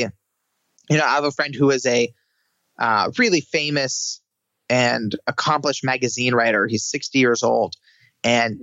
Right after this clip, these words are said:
he decided to do a complete career shift and, you know, stop doing magazines and go completely to digital and be a keynote speaker and all this stuff, which was great. Uh, but he, like, you know, grossly underestimated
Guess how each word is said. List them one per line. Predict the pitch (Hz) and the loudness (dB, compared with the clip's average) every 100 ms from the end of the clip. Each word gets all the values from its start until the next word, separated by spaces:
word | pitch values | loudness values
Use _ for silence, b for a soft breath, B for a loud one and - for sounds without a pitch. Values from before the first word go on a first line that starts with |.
| - | -4
he | 131 139 | 0 0
decided | 135 143 143 139 | 0 -2 0 -2
to | 135 | -2
do | 131 | -2
a | 123 | -2
complete | 131 120 - 165 156 - | -2 -6 -2 -2 -2 -4
career | - 135 131 135 | -2 2 2 2
shift | - - 113 - - | -2 -4 -4 -6 -4
and, | 120 117 113 - _ | 0 0 -2 -6 _
you | 139 | 0
know, | 123 | 0
stop | - 135 - | 0 -2 0
doing | 143 127 | 0 0
magazines | 120 120 117 - 117 107 - | -2 -2 -4 -4 -4 -4 -6
and | 110 | -2
go | 113 | 0
completely | - 113 - 135 - 123 | 0 -4 -2 -2 2 0
to | 113 110 | 0 -2
digital | 107 190 151 135 123 | -4 -4 0 2 0
and | 117 | -2
be | 117 104 | -4 -2
a | 95 127 B B B B | -2 -4 B B B B
keynote | - 113 110 | -4 -2 -2
speaker | - - 220 170 | -2 -6 -4 0
and | 147 127 | 0 2
all | 131 | 0
this | 120 117 | 0 -2
stuff, | - 240 202 - _ _ _ _ | 0 2 2 -2 _ _ _ _
which | - 139 | -4 0
was | 139 | -2
great. | - 202 226 185 - _ _ _ _ _ - | 0 0 2 0 -4 _ _ _ _ _ -2
Uh, | 127 120 117 104 _ - | 0 2 0 -4 _ -2
but | 135 | 2
he, | 160 151 | 4 4
like, | 139 143 | 0 -2
you | 180 | 0
know, | 170 | 0
grossly | - 139 135 156 175 170 - 147 135 - _ - | 2 4 6 6 6 2 -2 2 2 0 _ -6
underestimated | 135 131 135 180 147 127 120 117 | -2 0 0 -2 -4 -2 2 2